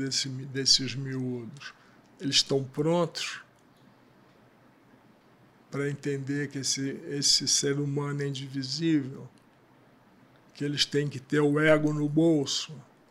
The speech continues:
Que eles têm que tá sempre pla-, olhando à frente do que tá planejado?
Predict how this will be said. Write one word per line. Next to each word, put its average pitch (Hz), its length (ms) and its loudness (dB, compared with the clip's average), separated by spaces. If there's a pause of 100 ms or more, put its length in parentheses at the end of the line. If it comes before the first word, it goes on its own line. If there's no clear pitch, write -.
(760)
Que 151 100 -2
eles 151 280 2
têm 151 540 -2
que 139 840 0 (1120)
tá 151 160 -2
sempre 175 380 2
pla-, 165 260 4
olhando 165 540 6
à 156 60 6
frente 185 640 4
do 151 180 2
que 147 500 2 (140)
tá 135 80 -2
planejado? 139 1000 0